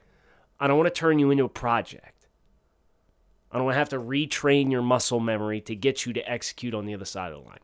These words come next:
Would the Dolphins do that? I'm not gonna take it off the realm of possibility, but it would just be my preference that I would rather play because you need two good tackles anyway. I'd rather Penei Sewell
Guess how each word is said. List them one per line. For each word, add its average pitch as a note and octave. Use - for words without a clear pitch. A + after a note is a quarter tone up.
Would A#2
the A2+
Dolphins C3+
do D3
that? G3+
I'm B2
not D3
gonna C#3
take C3
it B2+
off B2
the A#2
realm B2
of A2+
possibility, B2+
but C3
it C3
would C3
just C#3
be B2+
my A#2
preference A#2+
that A#2
I B2
would C#3+
rather B2+
play B2
because D#3
you F3+
need F#3+
two G#3+
good D#3+
tackles B2
anyway. A#2+
I'd C#3
rather D3+
Penei C#3
Sewell B2